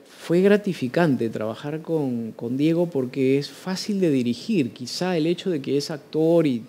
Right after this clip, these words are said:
también su experiencia como actor este, lo hacía mucho más maleable en ese sentido, ¿no? Eh, pero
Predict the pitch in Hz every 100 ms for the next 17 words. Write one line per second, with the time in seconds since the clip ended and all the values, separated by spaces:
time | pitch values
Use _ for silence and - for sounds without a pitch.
0 | - 123 123 139 156 156 - - _ _
1 | - 156 - - 131 151 156 165 160 123
2 | 113 - - 151 156 214 - _ _ _
3 | - 135 127 - - 131 123 117 113 113
4 | 113 110 107 - _ _ _ _ _ 135
5 | 127 123 123 - 180 185 180 170 151 165
6 | 180 175 170 175 165 147 135 165 196 151
7 | 123 120 120 143 151 165 139 127 131 220
8 | 131 113 143 220 - _ _ _ _ -
9 | 143 135 127 123 120 120 117 117 117 -
10 | - 156 147 135 131